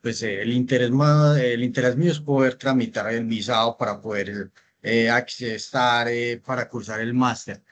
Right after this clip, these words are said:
¿Cuándo estarían, eh, eh, emitiendo esas resoluciones de admisión?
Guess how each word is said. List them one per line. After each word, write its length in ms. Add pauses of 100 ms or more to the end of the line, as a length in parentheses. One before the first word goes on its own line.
(220)
¿Cuándo 340
estarían, 1160
eh, 300
eh, 380
emitiendo 640
esas 220
resoluciones 1000
de 120
admisión? 600